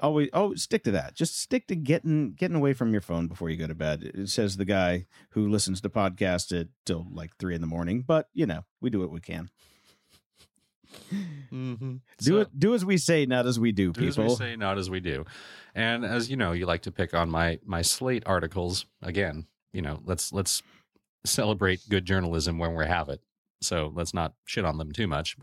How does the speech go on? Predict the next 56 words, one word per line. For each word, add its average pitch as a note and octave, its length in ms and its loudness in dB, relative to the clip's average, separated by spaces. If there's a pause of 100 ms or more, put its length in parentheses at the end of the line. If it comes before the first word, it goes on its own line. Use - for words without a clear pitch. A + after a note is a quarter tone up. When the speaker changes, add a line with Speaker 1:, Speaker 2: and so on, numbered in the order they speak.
(440)
Speaker 2:
Uh, C3+ 320 2 (160)
remember G3+ 480 0
a C#3 140 0
while G#2+ 560 2
back A2+ 260 0
when G#2 100 0
I F#2+ 120 2
actually - 220 -2
tried F#2 420 0
an E2+ 100 -2
app F2 380 -2
and F2+ 100 -4
I E2+ 160 -2 (140)
downloaded G2 440 0
Yik F#2+ 220 0
Yak A#2 360 -2
and D#2+ 220 -6
gave F2+ 200 0
it F2 60 -8
a E2+ 40 -4
shot, G2+ 360 0
and F2 120 -8
my E2+ 160 -4
review F2 380 -2
was F2 140 0
basically, F2 580 0 (440)
"Wow, A#2+ 300 2
a - 20 2
lot G2+ 160 2
of G2+ 60 -4
kids A2+ 260 -2
over G2 220 2
at E2+ 100 -2
Santa G#2 260 2
Monica G2 320 2
University F2+ 600 2
are D#2+ 280 -2
horribly G#2 340 0
racist F2+ 480 0
and D2+ 220 -4 (180)
definitely F2+ 400 -2
horny D#2 320 0
'cause D#2 200 -4
all D2 120 0
they're F2+ 100 2
trying F2+ 220 0
to E2+ 60 0
do F2 160 -2
is D#2+ 80 -2
get E2 180 0
laid F2 220 0
or E2+ 60 -2
make D#2 180 -4
fun F2 160 -2
of C#2 60 -10
people." D2 300 -6